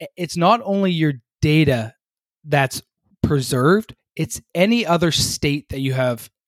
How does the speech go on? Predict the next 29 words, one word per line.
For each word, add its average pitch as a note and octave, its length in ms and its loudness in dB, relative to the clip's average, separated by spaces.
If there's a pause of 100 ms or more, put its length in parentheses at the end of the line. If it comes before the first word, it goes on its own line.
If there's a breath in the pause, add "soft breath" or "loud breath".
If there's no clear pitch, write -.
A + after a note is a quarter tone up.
going B2+ 320 -2
on. A#2 280 -6 (380 soft breath)
For E3+ 120 2
instance, D#3+ 360 0
you F3 100 -2
might F#3 200 2
have, D#3 220 2
like, D3 240 0 (260 soft breath)
you F#3+ 100 -4
might F3 200 2
be C#3 80 0
scroll, D#3+ 520 2
like, D#3 140 -4
you G#3+ 80 0
might F#3 160 2
have, D#3+ 180 2
like, C#3+ 220 2
a C#3+ 140 -4
scroll E3+ 380 2
container C3+ 460 -4
somewhere B2+ 340 -6
on B2 120 -4
that A#2+ 180 -4
page, A#2+ 260 -2
or D#3+ 120 0
maybe G3 220 2
you G3+ 80 2
have D3+ 220 -2
tabs, A#2 580 -2